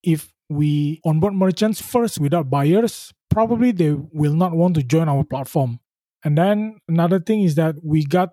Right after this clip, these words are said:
some of the feedback saying that we should offer an easy payment platform. Another thing is, how should we connect with banks? When we were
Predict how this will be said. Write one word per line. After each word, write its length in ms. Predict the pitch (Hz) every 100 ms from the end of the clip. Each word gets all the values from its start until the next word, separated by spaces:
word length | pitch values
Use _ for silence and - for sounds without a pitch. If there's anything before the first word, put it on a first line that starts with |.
| _
some 300 | - 208 208
of 80 | 170
the 80 |
feedback 480 | 151 175 139 170 185 - _ _
saying 320 | - 180 180 170
that 160 | 156
we 160 | 147 151
should 320 | - 147 143 _
offer 340 | 175 165 190 175 -
an 100 | 151
easy 720 | 190 175 160 147 180 180 175 -
payment 400 | 165 156 160 156
platform. 540 | 147 147 - 156 127 - _ _ _ _ 165
Another 300 | 170 175 180
thing 240 | 220 208
is, 120 | 165 -
how 180 | 214
should 220 | - 190 165
we 80 |
connect 320 | 160 170 175 170
with 200 | 139 131
banks? 460 | 156 135 123 - -
When 220 | 160 160
we 160 | 160 151
were 240 | 143 139